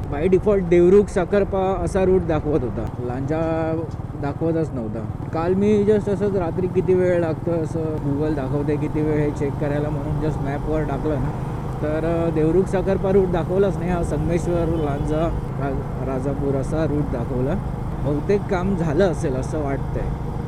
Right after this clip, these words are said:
आता आपण त्याच रस्त्याने जाणार आहोत, बघू कितपत काम झालं आहे. हे आता संगमेश्वरच्या ब्रिजला पोचेपर्यंत हा थोडा एक दोन किलोमीटरचा हा असाच घाणेरडा रस्ता होता, तो आता अजूनही तसाच आहे. त्या ब्रिजला क्रॉस करून आपण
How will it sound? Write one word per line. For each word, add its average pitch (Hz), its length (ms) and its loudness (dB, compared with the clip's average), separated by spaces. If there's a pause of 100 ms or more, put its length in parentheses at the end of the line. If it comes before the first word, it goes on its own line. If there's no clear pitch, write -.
आता 123 180 -2
आपण 143 220 -2 (100)
त्याच 156 300 -2
रस्त्याने 156 340 -2
जाणार 120 280 -2
आहोत, 139 120 -2 (580)
बघू 156 200 2
कितपत 151 340 -2 (120)
काम 135 240 -4
झालं 127 240 0
आहे. 127 280 -4 (300)
हे 117 160 -8
आता 131 200 -8
संगमेश्वरच्या 139 1160 -8 (140)
ब्रिजला 139 380 -4
पोचेपर्यंत 139 760 -6
हा 143 160 -4
थोडा 139 380 -6
एक 131 240 -6
दोन 135 180 -6
किलोमीटरचा 135 680 -8
हा 131 220 -8
असाच 123 300 -8
घाणेरडा 107 380 -8
रस्ता 107 480 -10
होता, 107 320 -10 (120)
तो 127 40 -6
आता 117 400 -8
अजूनही 127 580 -6
तसाच 135 360 -6
आहे. 107 280 -10 (680)
त्या 123 120 -6
ब्रिजला 139 520 -4
क्रॉस 139 360 -4
करून 151 340 -4
आपण 151 320 -6